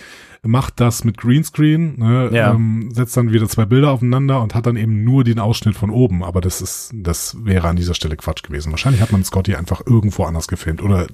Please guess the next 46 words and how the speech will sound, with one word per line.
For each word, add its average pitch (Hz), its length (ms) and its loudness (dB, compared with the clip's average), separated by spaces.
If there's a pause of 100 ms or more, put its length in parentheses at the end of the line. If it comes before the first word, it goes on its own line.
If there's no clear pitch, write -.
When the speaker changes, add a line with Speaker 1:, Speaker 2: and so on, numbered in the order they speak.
Speaker 1:
den 107 140 4
Typen, 113 360 -2
der 98 120 0
da 95 160 0 (160)
diese, 90 300 -4 (1040)
den 107 120 2
Oberkörper 107 460 2
mimt. 98 380 0 (320)
Speaker 2:
Ja, 101 360 0
also 110 360 0
wahrscheinlich 101 520 -2
kannst 110 260 -2
du - 20 0
es 101 100 -6
ja 101 140 0
auch 90 160 -6
wirklich 107 340 -4
irgendwie 101 280 -2
ausschneiden, 90 720 0
ne? 104 180 0
Also 90 240 -2
ich 87 140 -6
weiß 107 160 0
ja 123 60 2
nicht, 110 180 -2
wie 113 60 2
das 104 120 0
früher 123 240 2
funktioniert 113 540 0
hat, 110 160 0
analog, 95 560 -4
ne? 101 220 0
Aber 101 300 -2
wahrscheinlich 110 380 -4
kann 123 120 -4
man 117 80 -2
es - 60 -12
ja 113 80 2
auch 110 100 -4
irgendwie 117 360 -4
übereinander 110 480 0
legen, 104 300 2
weil 98 120 -2
es 95 120 -6
gibt 139 180 -4
ja 113 180 0